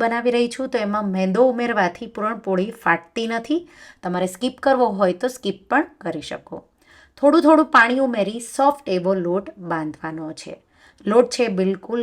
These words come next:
કઠણ ન રહેવો જોઈએ, સોફ્ટ લોટ રહેવો જોઈએ. અહીંયા લોટને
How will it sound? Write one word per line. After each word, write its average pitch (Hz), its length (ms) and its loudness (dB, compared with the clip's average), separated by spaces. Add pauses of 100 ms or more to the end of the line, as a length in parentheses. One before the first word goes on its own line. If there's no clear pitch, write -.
કઠણ 202 440 -2
ન 175 260 -4
રહેવો 202 220 2 (120)
જોઈએ, 196 280 -2 (140)
સોફ્ટ 190 400 -2
લોટ 185 260 0 (240)
રહેવો 170 220 2 (100)
જોઈએ. 202 400 0 (500)
અહીંયા 196 520 0
લોટને 196 320 -2